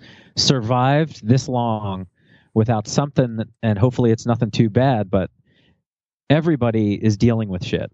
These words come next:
And, you know, for some people it gets so crippling,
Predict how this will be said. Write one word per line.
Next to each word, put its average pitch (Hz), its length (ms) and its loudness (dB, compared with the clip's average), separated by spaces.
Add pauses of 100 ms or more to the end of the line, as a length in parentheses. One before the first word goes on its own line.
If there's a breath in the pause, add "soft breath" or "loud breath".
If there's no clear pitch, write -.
(400)
And, 101 440 0 (600)
you 117 100 4
know, 101 180 2
for 110 140 -2
some 117 240 0
people 117 280 2
it 107 60 0
gets 113 240 -2
so 117 400 0
crippling, 110 720 -2